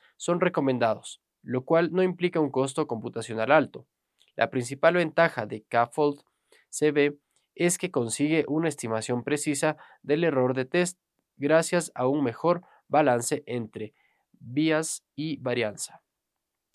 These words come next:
Realizar el remuestreo, entrenar el modelo y probar con otro conjunto parecería una ardua labor, pero R lo hace muy fácil a través del uso de la función C B punto G L M del paquete boot.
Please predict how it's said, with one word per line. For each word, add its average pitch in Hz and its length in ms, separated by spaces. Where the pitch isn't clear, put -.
Realizar 135 640
el 131 160
remuestreo, 131 720
entrenar 127 400
el 156 100
modelo 131 420
y - 120
probar 127 420
con 120 180
otro 143 260
conjunto 143 720
parecería 160 680
una 143 220
ardua 113 440
labor, 131 360
pero 139 300
R 180 360
lo 143 240
hace 147 200
muy 170 180
fácil 139 480
a 156 180
través 131 320
del 147 160
uso 147 300
de 139 100
la 117 100
función 139 460
C - 240
B 143 220
punto 131 480
G 117 320
L 120 300
M 131 260
del 156 160
paquete 131 480
boot. 143 320